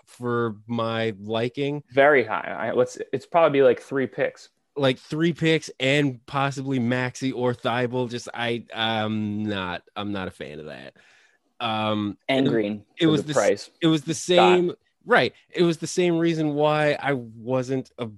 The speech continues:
Speaker 1: I'm not a huge, if I'm gonna pay that much for somebody, it better be James Harden or it better be Bradley Beal. Like, I don't want pla-, I don't wanna have to give up that much for plan B.
Speaker 2: Okay.
Speaker 1: Because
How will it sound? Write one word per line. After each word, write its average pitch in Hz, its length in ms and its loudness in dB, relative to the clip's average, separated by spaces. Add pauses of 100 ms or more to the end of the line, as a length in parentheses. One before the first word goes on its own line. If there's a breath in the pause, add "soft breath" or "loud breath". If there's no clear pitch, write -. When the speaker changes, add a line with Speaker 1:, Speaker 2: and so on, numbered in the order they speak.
(420)
Speaker 1:
I'm 123 140 -2
not 127 240 0
a 117 60 -2
huge, 131 760 -2 (1400 soft breath)
if 160 160 -2
I'm 269 240 4
gonna 220 160 2
pay 151 400 0
that 123 320 0
much 127 540 -2 (180)
for 151 140 -6
somebody, 165 560 -2 (640)
it 139 160 -2
better 151 220 4
be 131 180 -2
James 123 360 0
Harden 117 420 -2
or 120 200 -2
it 110 140 -10
better 127 220 4
be 117 160 -2
Bradley 107 420 -2
Beal. 92 380 -6
Like, 101 300 -8
I 123 100 0
don't 139 240 2
want 139 380 2
pla-, 143 340 -4
I 156 80 0
don't 180 100 2
wanna 175 140 2
have 156 120 -2
to 143 60 -8
give 135 180 -4
up 117 240 -2
that 127 240 0
much 123 260 0
for 113 140 -12
plan 113 480 -2
B. 98 360 -6 (1900)
Speaker 2:
Okay. 135 60 2
Speaker 1:
Because 143 340 4